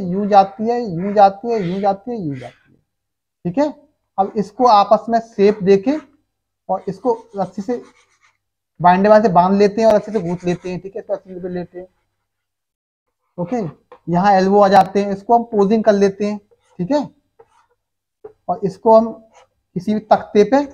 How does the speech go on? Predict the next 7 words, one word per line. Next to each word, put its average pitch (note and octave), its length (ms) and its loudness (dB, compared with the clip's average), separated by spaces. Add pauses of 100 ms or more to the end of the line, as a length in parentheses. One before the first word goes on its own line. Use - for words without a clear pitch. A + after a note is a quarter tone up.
(2250)
कीलों G3 220 0
से A3+ 80 0
गाड़ E3 260 6
देते E3+ 280 -2
हैं, D#3+ 100 -4
ठीक F3 180 -4
है, D4+ 120 -2